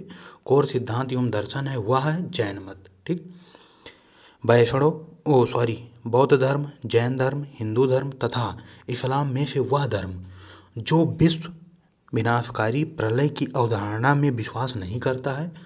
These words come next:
जैन धर्म। ठीक है, हम्म। जैन धर्म का आधारभूत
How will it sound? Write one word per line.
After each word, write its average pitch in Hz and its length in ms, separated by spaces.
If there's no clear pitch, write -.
जैन 101 300
धर्म। 90 260
ठीक 131 180
है, 196 80
हम्म। 101 160
जैन 135 360
धर्म 131 300
का 147 120
आधारभूत 113 880